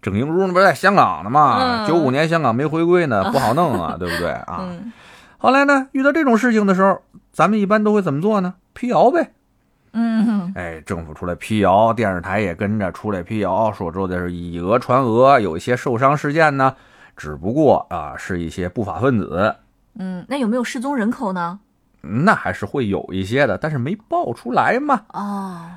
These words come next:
Speaker 1: 这个事情呢，就说到这儿，然后后面一段时间啊，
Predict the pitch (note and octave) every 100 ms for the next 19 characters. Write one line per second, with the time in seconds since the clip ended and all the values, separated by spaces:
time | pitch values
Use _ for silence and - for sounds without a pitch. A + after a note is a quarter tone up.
0 | - - E3 E3 - F3+ E3 D3+ C3+ C3+
1 | A2 C3 C3+ E3 A3+ A3 - - E3 G#3
2 | C4+ E3+ _ _ _ - D4+ C#4 C#3 A2+
3 | G#2+ C3+ B2+ G2+ - G2+ A2 G2 D#2